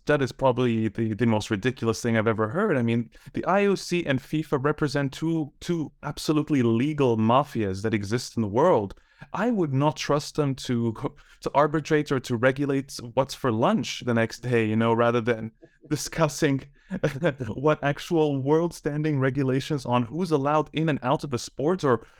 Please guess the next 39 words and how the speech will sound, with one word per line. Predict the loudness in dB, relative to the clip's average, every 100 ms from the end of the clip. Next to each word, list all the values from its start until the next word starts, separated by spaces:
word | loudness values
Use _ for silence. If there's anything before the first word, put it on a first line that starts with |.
| -2
or | 0
what | 2 0 -2
politics | -8 -4 -4 -4 -4
are | 0
allowed | 0 2 0 0
or | 0
what | -2 -4
activism | -4 -2 0 0 0 0
is | 0
allowed. | 0 0 -2 -8 -4
We've | -2
already | 0 -2 -4
seen | -4 -2 0 2
what | 2 0
it's | -2 -2
like | -4 -4
when | -6
sports | -6 -4 -4 0
institutions | -2 -2 -6 -2 -2 0 -2 -4 -8 _ -10
regulate | 0 0 2 2 4 2 0
for | -2 0
themselves. | 2 0 2 2 2 -4 -14 -6
The | 0
I | 2 2
O |
C | 0 -2 -2
has | -2
just | -2 -4
decided | -4 -2 2 2 2 2
that | -2 -2
activism | -2 -2 0 0 0 0 -2 -2
has | -2 -2 0
no | 0
place | -2 -2 -2 -2 -8 -8
at | -8 -6
the | -6
actual | -6 -6 -2 2
Olympic | 2 0 -2 -4
Games. | 0 0 -2 -6